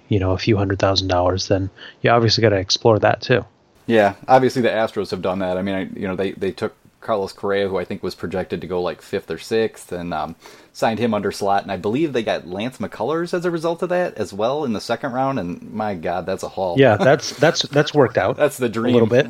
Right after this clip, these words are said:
Speaker 2: Yeah, really.
Speaker 1: Not too bad.
Speaker 2: Yeah, I mean, you're looking at Lance McCullers', uh, strikeout rates last year, like, uh, you know, some, somebody mentioned to me that he w-, he should be a Cy Young candidate this, this year, and, you know, he's had too many kind of injury concerns to really pitch the
Speaker 1: Mm-hmm.
Speaker 2: innings, but, um, I didn't realize hi-, what his strikeout to walk ratio looked like, and it's,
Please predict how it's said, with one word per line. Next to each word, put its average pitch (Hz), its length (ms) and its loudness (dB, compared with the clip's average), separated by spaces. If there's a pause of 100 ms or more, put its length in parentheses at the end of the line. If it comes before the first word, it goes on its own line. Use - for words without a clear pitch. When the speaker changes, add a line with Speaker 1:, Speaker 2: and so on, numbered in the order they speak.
(100)
Speaker 2:
Yeah, 131 320 2
really. 139 380 -2
Speaker 1:
Not 120 160 0
too 123 120 -4
bad. 120 300 4 (400)
Speaker 2:
Yeah, 156 200 2
I 131 60 0
mean, 139 200 -4
you're 156 100 -4
looking 185 220 -2
at 101 80 -6
Lance 127 220 -4
McCullers', 117 500 -2
uh, 87 140 -2
strikeout 98 420 -6
rates 90 260 -8
last 95 240 -6
year, 101 120 -2
like, 92 180 -6
uh, 95 140 -4
you 117 80 -10
know, 104 120 -8 (300)
some, 147 240 -12
somebody 180 260 -6
mentioned 107 300 -4
to 104 60 -4
me 101 100 -4
that 95 140 -4
he 104 80 -10
w-, 110 180 -4
he 120 120 -6
should 117 140 -8
be 107 100 -2
a 95 60 -2
Cy 101 200 -4
Young 104 240 -6
candidate 90 460 -8
this, 98 180 -12
this - 260 -10
year, 92 160 -6
and, 95 80 -6
you 104 80 -6
know, 107 60 -4
he's 110 160 -6
had 139 240 -6 (300)
too 131 80 -10
many 104 140 -4
kind 98 200 -8
of 85 80 -10
injury 117 420 -2
concerns 113 600 -4
to 110 80 -6
really 104 180 -2
pitch 113 260 -6
the 107 80 -6
Speaker 1:
Mm-hmm. 101 100 -4
Speaker 2:
innings, 107 300 -4
but, 90 240 -6
um, 90 220 -6 (280)
I 131 60 -4
didn't 170 120 -2
realize 104 420 -4
hi-, 107 100 -8 (100)
what 98 140 -6
his 87 120 -6
strikeout 104 520 -6
to 85 100 -14
walk 98 280 -6
ratio 87 340 -8
looked 90 200 -10
like, 87 160 -8
and 101 100 -8
it's, - 240 -14